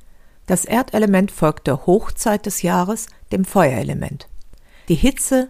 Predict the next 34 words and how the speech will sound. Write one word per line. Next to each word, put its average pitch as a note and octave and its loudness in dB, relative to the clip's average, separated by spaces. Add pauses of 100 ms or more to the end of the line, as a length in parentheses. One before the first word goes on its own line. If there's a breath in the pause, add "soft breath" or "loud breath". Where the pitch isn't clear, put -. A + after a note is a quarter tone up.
das - -6
Ausschweifende, G3+ 2 (220 soft breath)
das - -4
Übertreiben, F3 0 (360 loud breath)
aber - 4
auch - 0
verbunden A#3 0
mit G#3+ -2
neugierigem G#3 2
Ausprobieren, C3+ -2 (380 soft breath)
lachend A3 0
über G3+ 0
die F#3+ 0
Stränge F#3 0
schlagen D3 -2 (400 loud breath)
und D#3+ 0
starker F3 0
Wuchs F3 -6
bis - -6
zur D#3 -2
Reife. C#3+ -2 (760 soft breath)
Und F3+ -2
das F3 -2
Wort G#3+ 2
oder F3+ 0
Zustand A#3 -2
der E3 0
Reife E3+ 0
geht - -6
genau F3 0
über F#3+ -2
in D#3+ -2
das D3+ -4
Erdelement. C3 -4